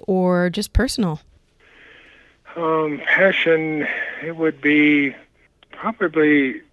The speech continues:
Speaker 2: the blood centers. I mean, they're,
Speaker 1: Mm.
Speaker 2: they're always in need of donation,
Speaker 1: Mm-hmm.
Speaker 2: you know, especially during these, quote, difficult times. Um, but during the holidays is when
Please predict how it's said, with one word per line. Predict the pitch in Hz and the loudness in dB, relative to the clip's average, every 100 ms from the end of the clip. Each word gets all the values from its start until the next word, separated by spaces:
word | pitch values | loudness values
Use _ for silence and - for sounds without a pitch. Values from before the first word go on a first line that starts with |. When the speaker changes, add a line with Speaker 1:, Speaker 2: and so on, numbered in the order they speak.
| _ 127 110 | _ -20 -12
Speaker 2:
the | 120 | -10
blood | 113 123 156 139 - | -8 0 2 2 0
centers. | 123 101 85 - | -4 -6 -10 -10
I | 127 | -10
mean, | 123 131 127 | -8 -8 -4
they're, | 139 147 143 - | 0 4 4 0
Speaker 1:
Mm. | |
Speaker 2:
they're | 139 139 | -6 -4
always | 156 160 151 | -2 -2 -2
in | 151 | -4
need | 143 147 | -2 -4
of | 127 | -4
donation, | 113 135 127 127 123 - 131 135 | -6 -6 -4 -4 -4 -8 -8 -4
Speaker 1:
Mm-hmm. | 208 190 240 | -2 0 -2
Speaker 2:
you | |
know, | 339 240 - | -6 -12 -12
especially | - 135 - 131 | -8 -10 -6 -6
during | 123 135 135 135 120 | -2 -2 -2 -4 -4
these, | 120 110 - | -6 -8 -12
quote, | - 127 127 - | -6 -4 -6 -4
difficult | 127 139 131 139 131 - | -2 -2 -2 -10 -10 -10
times. | - 120 110 95 117 120 - - - - - _ - | -10 -8 -6 -6 -8 -14 -18 -20 -20 -20 -20 _ -14
Um, | 117 113 120 117 - | -12 -10 -12 -14 -12
but | 120 | -4
during | 151 170 165 | 0 2 0
the | |
holidays | - 165 151 110 104 104 123 | 2 4 4 2 -6 -6 -10
is | 113 | -10
when | 123 131 127 123 104 107 | -8 -8 -8 -10 -12 -18